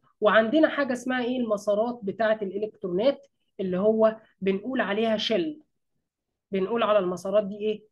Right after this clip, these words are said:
شيل. الشيل دي بتبقى عبارة عن مسارات بتختلف في الكوانتم number وبتختلف في الانرجي. بمعنى ايه؟ بمعنى احنا عندنا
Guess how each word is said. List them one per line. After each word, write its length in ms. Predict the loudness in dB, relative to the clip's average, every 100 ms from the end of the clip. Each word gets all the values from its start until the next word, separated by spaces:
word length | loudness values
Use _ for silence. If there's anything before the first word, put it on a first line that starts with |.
| _ -10
شيل. 440 | -4 2 2 2 -12 _ _ _ _ _ _ _ _ _ _ -4
الشيل 400 | -2 2 4 6
دي 280 | 4 4 -4 _ -6
بتبقى 360 | -2 0 2 2
عبارة 260 | 4 4 4
عن 200 | 2 2
مسارات 560 | -2 -2 0 2 0 _ _ _ _ -8
بتختلف 1000 | -6 -4 -4 -6 -2 2 4 2 -4 _ _ _ _ _ _ -6
في 60 | -6
الكوانتم 560 | -4 0 0 0 -4 0
number 340 | 0 0 -6 -10 _ _ _ _ _ -12
وبتختلف 800 | -10 -8 -8 0 4 4 2 -6 _ _
في 80 | -8
الانرجي. 720 | -8 -4 -4 -4 -10 -16 -20 _ _ _ _ _ _ _ _
بمعنى 380 | -4 0 2 0
ايه؟ 260 | -2 -4 -8 _ _ _ _ _ _ _ _ _ _ -4
بمعنى 540 | 2 2 2 -2 -6 _ -8
احنا 240 | -8 -6 -6
عندنا 480 | -6 -4 -4 -4